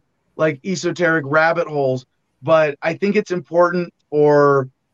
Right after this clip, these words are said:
libertarians to understand this in order to, uh, you not say, "Oh, well, my philosophy doesn't apply in a looting situation or a dangle off a bill." It just as much applies. In fact, it's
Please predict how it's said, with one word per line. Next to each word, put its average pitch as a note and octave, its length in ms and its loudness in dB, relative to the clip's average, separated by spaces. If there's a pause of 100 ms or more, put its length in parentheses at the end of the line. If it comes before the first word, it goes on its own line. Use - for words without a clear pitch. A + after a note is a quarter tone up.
(100)
libertarians E3 760 -4
to C#3 120 -2
understand E3+ 720 -2
this C3 480 -2 (720)
in F3+ 220 0
order G3 460 4
to, D#3+ 560 -2 (380)
uh, E3 60 -14
you D3 420 -8
not F3 440 -2
say, F3+ 300 -2
"Oh, G3 180 4
well, F#3 160 4
my G#3+ 240 4 (220)
philosophy G3+ 500 -2
doesn't F3+ 260 -2
apply F3 460 0
in D#3 200 -6
a C#3+ 80 -4
looting F3+ 460 -4
situation C#3+ 680 -4
or D3 60 -2
a C#3+ 80 -6
dangle E3 340 -2
off E3 180 2
a C#3 60 -10
bill." F3 220 -2 (280)
It F4 240 2 (100)
just C#4+ 380 0
as A3+ 140 -4
much G3+ 240 2
applies. D3 480 -2
In F#3+ 80 -8
fact, A3 260 0
it's - 160 -10